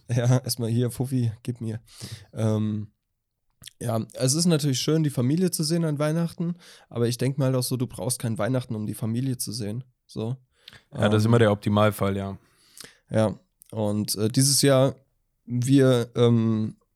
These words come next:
Speaker 1: äh, lassen es dieses Jahr quasi ausfallen, Weihnachten. Also,
Speaker 2: Mhm.
Speaker 1: äh, meine Eltern und ich sehen uns, klar, aber mit Verwandtschaft, äh, das holen wir nach, mit dem Weihnachten feiern, so.
Speaker 2: Ja.
Speaker 1: <clears throat> Weil sonst einfach, weißt du, wir, ähm, wir haben jetzt das ganze Jahr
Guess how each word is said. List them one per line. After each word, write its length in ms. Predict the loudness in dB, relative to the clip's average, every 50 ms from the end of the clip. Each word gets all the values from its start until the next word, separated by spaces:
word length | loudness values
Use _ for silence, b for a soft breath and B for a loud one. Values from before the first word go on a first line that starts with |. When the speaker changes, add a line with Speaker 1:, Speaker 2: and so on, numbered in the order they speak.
| _ _ _
Speaker 1:
äh, 440 | -18 -14 -12 -10 -10 -8 -6 -6 -4 0
lassen 260 | 2 2 4 4 2
es 120 | 2 2
dieses 240 | 2 2 2 2 2
Jahr 120 | 0 0
quasi 280 | 0 0 -2 -2 -2 -2
ausfallen, 520 | 0 0 0 2 2 2 2 2 0 -2 -4 _
Weihnachten. 420 | -2 -2 -2 -2 -2 -4 -6 -8 -6 _
Also, 280 | 0 2 4 4 4 4
Speaker 2:
Mhm. 220 | 4 2 2 0 -4 _ _ _ _ 0
Speaker 1:
äh, 120 | 2 2 2
meine 180 | 4 2 2 0
Eltern 260 | 0 0 0 -2 -4
und 40 | -4
ich 100 | -4 -4 -2
sehen 200 | -2 -2 0 -2
uns, 160 | -2 -4 -6 B B B B B B B B B
klar, 320 | 0 4 4 4 4 2 0
aber 240 | 0 2 4 4 2
mit 160 | 2 0 -2
Verwandtschaft, 500 | -2 -2 -2 0 0 -2 -2 -4 -4 -6
äh, 200 | -4 -4 -2 -4
das 200 | -4 -4 -6 -4
holen 140 | -4 -6 -6
wir 80 | -4 -4
nach, 360 | -4 -2 -4 -4 -6 -8 -12 -14 -14
mit 140 | -12 -8 -6
dem 240 | -6 -4 -4 -6 -10 -14 _ _ _ _
Weihnachten 400 | -2 -2 -2 -2 -4 -6 -6 -6
feiern, 440 | -6 -6 -6 -6 -6 -8 -10 -12 -14 _ _
so. 300 | -8 -8 -6 -8 -8 -10 -14 _ _ -4
Speaker 2:
Ja. 260 | 0 2 2 2 2 4
Speaker 1:
<clears throat> 800 | 4 4 4 4 2 -4 -12 _ _ _ _ _ _ _ -20 -8 2
Weil 180 | 4 4 6 8
sonst 180 | 6 6 6 4
einfach, 360 | 4 4 4 4 2 2 B B B B B B B B B
weißt 180 | 2 2 4 4
du, 140 | 4 4 4
wir, 320 | 6 6 6 4 4 0 -4 -10 _ _ _ _ 2
ähm, 500 | 4 6 6 6 4 2 2 -2 -4 -8 _
wir 80 | 2 2
haben 60 | 4
jetzt 120 | 4 4 2
das 140 | 0 2
ganze 260 | 4 4 4 4 4 4
Jahr 420 | 4 4 4 4 2 0 -2